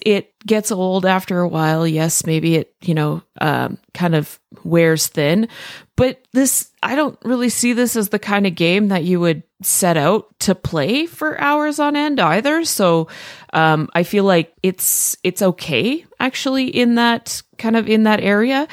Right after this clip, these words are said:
Um, I agree with you, Justin. I think it fills a niche. I think it fills a, you know, kind of a, uh, kind of a more, I don't know, amusing niche, uh, in a way.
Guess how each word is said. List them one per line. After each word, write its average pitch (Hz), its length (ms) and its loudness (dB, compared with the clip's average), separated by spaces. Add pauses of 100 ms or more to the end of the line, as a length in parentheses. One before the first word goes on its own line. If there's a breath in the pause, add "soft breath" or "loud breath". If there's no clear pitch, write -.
(400 loud breath)
Um, 156 300 -2
I 170 80 0
agree 180 280 0
with 185 160 0
you, 175 80 -2
Justin. 165 420 0
I 175 100 4
think 160 160 -2
it 147 80 -2
fills 165 420 0
a 156 80 2
niche. 151 380 0
I 160 80 2
think 156 180 -6
it 156 60 -2
fills 151 300 -6
a, 143 220 -2 (140)
you 160 120 -2
know, 143 280 -4 (400 loud breath)
kind 175 160 2
of 156 100 2
a, 151 340 0 (300)
uh, 151 380 0 (440)
kind 170 160 0
of 156 80 0
a 156 60 4
more, 151 480 0 (160)
I 165 120 -4
don't 170 120 -4
know, 165 240 0
amusing 165 640 2
niche, 202 540 0 (180)
uh, 202 320 -2
in 202 140 -2
a 202 100 2
way. 220 340 2